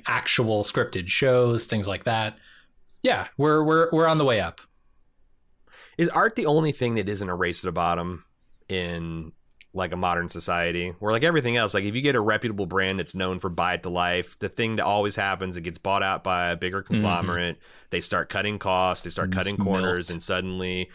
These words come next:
Speaker 2: uh, you got, you got boots that used to last twenty years, now last six months, uh, they're same price, and everything just gets shittier and shittier. But art, I mean, I guess there's some people to be like, "Oh, we used to have Mozart and Bach, and now we've got Wet Ass Pussy," and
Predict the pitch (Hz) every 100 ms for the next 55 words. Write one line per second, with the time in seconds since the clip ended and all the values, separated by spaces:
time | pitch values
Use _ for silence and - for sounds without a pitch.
0 | - - _ 82 87 85 85 85 82 90
1 | 90 85 73 90 92 87 101 101 - 90
2 | 92 95 98 95 - 113 98 101 151 156
3 | 151 127 117 113 110 107 - 107 - 87
4 | 69 67 - - - 85 82 82 - 131
5 | 127 117 110 107 - 95 113 110 95 92
6 | - 110 104 98 - 98 92 - 180 226
7 | 208 202 - _ - - 202 226 226 240
8 | 233 226 226 208 202 190 165 160 156 139
9 | - 135 127 117 110 123 - 117 113 107
10 | 101 107 107 - 104 95 90 101 98 92
11 | 95 87 92 92 92 90 90 80 92 92
12 | 87 - 98 82 82 78 71 73